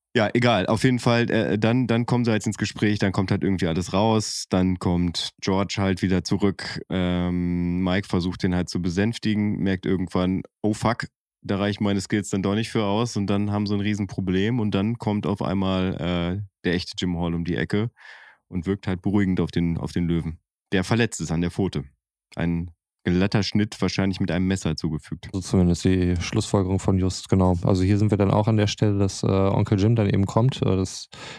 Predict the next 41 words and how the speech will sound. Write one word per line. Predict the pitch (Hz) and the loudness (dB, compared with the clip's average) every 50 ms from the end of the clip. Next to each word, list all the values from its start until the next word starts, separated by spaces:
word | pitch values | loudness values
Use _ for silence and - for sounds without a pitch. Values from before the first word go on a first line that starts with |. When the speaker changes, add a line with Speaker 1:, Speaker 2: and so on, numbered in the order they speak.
| - - | -6 -2
Speaker 2:
die | - 107 | 0 0
hat | - | 0
sich | - - - | 0 -2 0
verletzt | - 101 98 123 - - - - | 2 2 2 2 0 -2 -6 -2
und, | - 85 95 95 92 92 - - | 0 2 4 4 4 2 2 2
ähm, | 92 92 90 92 95 - - - - - - - - - | 2 2 4 2 0 -2 -4 -10 -12 -12 -12 -14 -12 -4
er | - 90 90 90 92 | 0 2 2 2 2
wickelt | 117 - 135 - | 2 0 2 0
einfach | - 95 104 | 2 2 2
ein | 101 87 | 2 2
Taschentuch | - - 139 - - 156 - 82 | 2 0 2 2 2 2 2 2
um | 76 82 82 | 2 2 2
die | 87 85 78 | 2 2 2
Wunde. | 85 85 87 95 123 131 - - - - 165 - | 4 4 4 4 4 4 2 -2 -6 -8 -8 -6
Und | - 110 98 90 90 90 90 90 90 - - | -2 0 2 4 4 4 4 4 4 2 2
das | 92 - - - - - - | 0 0 -2 -6 -6 -2 0
war's | - - - - | 2 2 2 2
dann | - 95 76 | 2 2 4
auch | - 82 80 82 | 4 2 2 2
erstmal | - 82 82 - 90 87 82 71 | 2 0 2 2 4 4 4 6
an | 78 87 85 | 4 4 4
medizinischer | 87 85 87 82 - - 92 85 80 85 82 | 4 2 0 0 2 2 2 4 4 4 4
Betreuung, | 87 80 - - - 90 85 85 85 85 | 4 2 2 2 4 4 4 4 4 2
die | 87 | 2
dieser | 82 92 85 82 85 | 2 2 4 4 4
Löwe | 80 80 80 80 85 | 4 4 4 4 4
erfährt. | 80 78 - - 82 82 82 78 | 2 2 2 2 4 4 4 2
Also | 85 87 90 92 92 101 - | 2 2 4 4 4 4 4
Löwen | 95 95 104 120 123 123 | 4 4 4 4 4 4
sind | 101 113 113 113 101 | 4 4 2 2 2
super | 113 139 139 - 139 120 | 2 4 4 6 6 6
easy | 120 127 143 143 131 110 | 6 6 4 6 6 6
im | 107 104 | 6 6
Umgang | 107 127 127 98 90 90 | 6 6 6 4 4 4
offensichtlich. | 87 92 92 104 90 95 98 - - 120 131 123 - | 4 4 4 4 4 2 2 2 4 2 4 4 4
Ähm, | 95 92 92 92 92 98 101 101 | 4 4 4 4 4 2 2 0
spart | 98 - - - - - - | 0 0 0 0 2 0 2
man | - - 123 | 2 2 2
sich | - - - - 110 | 2 4 4 4 4
auch | 110 - - | 4 2 0
einen, | 101 | 0